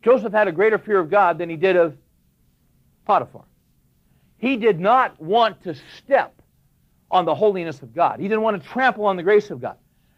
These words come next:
"How, how could I betray God and betray Potiphar by sleeping with you?" Now look at verse ten. "And it came about as she spoke to Joseph day after day."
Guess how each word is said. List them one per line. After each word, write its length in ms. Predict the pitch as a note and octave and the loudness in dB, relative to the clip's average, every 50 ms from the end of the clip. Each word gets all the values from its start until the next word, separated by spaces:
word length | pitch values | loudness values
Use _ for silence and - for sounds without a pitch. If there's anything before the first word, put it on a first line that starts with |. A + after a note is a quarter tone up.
| _ _ | _ _
"How, 220 | - - - - - | -4 -4 -4 -4 -4
how 160 | F3 A#3+ C#4+ | -2 -2 -2
could 160 | C#4 C#4 C4+ | 0 0 2
I 120 | B3+ A#3+ A3 | 2 4 2
betray 320 | G#3 G#3 - - A3+ G#3 | 0 -2 -2 -2 -2 -2
God 380 | F3 E3 G3+ G3 F3+ E3 F3 F3 | 0 2 2 4 4 2 0 -2
and 140 | E3 D#3+ | -4 -8
betray 300 | D#3 D#3+ C3 - A#3 A3 | -10 -10 -4 0 0 0
Potiphar 600 | G#3+ G#3+ G#3+ G#3+ G#3+ G3+ D#3+ D3+ C#3+ C#3+ D3+ D3 - _ | 0 2 2 2 2 2 2 0 0 0 0 -2 -6 _
by 140 | E3+ D#3+ | -6 -6
sleeping 400 | D3+ - - A3+ A3 - F3+ E3 | -6 -8 -10 -10 -10 -10 -12 -12
with 140 | D3+ C#3+ C3 | -12 -12 -8
you?" 180 | C#3 B2+ - - _ _ _ _ _ _ _ _ _ _ _ _ _ _ _ _ _ _ _ _ _ _ _ _ _ _ _ _ _ _ _ _ _ _ _ _ _ _ _ _ _ _ | -8 -8 -10 -10 _ _ _ _ _ _ _ _ _ _ _ _ _ _ _ _ _ _ _ _ _ _ _ _ _ _ _ _ _ _ _ _ _ _ _ _ _ _ _ _ _ _
Now 120 | C#3 C#3+ | -4 -2
look 100 | D#3+ D#3+ | 0 0
at 80 | C#3 A#2 | -2 -4
verse 160 | B2 A2 - | -6 -10 -12
ten. 240 | _ - G#2+ - - _ _ _ _ _ _ _ _ _ _ _ _ _ _ _ _ - | _ -14 -16 -16 -16 _ _ _ _ _ _ _ _ _ _ _ _ _ _ _ _ -4
"And 120 | - F#3+ | -4 -4
it 80 | F#3 - | -4 -2
came 200 | - A#3+ C4 D4 | 0 0 2 4
about 400 | C#4 A3 G#3 F#3+ E3 D#3+ - - _ _ _ - | 4 4 4 4 4 2 -2 -6 _ _ _ -8
as 100 | D#3+ C#3+ | -8 -6
she 180 | C3+ - A#3 G#3 | -6 -6 -6 -6
spoke 360 | - - - A3+ A3 G#3+ - | -8 -2 0 0 0 0 0
to 80 | - F3+ | -4 -6
Joseph 520 | C#3 C3 E3+ F3 E3+ D#3 - - G#2+ G2 _ _ _ _ _ _ _ _ _ _ _ _ _ _ _ _ _ - - _ | -2 4 4 4 4 4 0 -8 -16 -16 _ _ _ _ _ _ _ _ _ _ _ _ _ _ _ _ _ -20 -20 _
day 640 | - F3 F#3 G3 G#3+ A3 G#3+ A#3 A#3+ B3+ B3 A#3+ - _ _ _ _ _ _ _ _ _ _ _ _ _ _ | -4 -2 0 0 0 -2 -2 -2 -4 -4 -6 -8 -10 _ _ _ _ _ _ _ _ _ _ _ _ _ _
after 400 | F#3+ F3+ E3 - - _ E3 D3+ | -2 -2 -2 -2 -6 _ -16 -16
day." 420 | C3 A#2+ - B2 G#2+ - - _ | -16 -16 -16 -18 -20 -20 -20 _